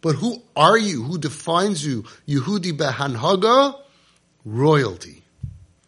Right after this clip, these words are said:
So he says, unbelievable.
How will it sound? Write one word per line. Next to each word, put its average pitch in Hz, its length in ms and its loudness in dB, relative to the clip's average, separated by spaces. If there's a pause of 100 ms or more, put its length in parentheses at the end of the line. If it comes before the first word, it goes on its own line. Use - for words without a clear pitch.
(340)
So 123 160 -8
he 117 120 -6
says, - 600 0 (580)
unbelievable. 139 680 -2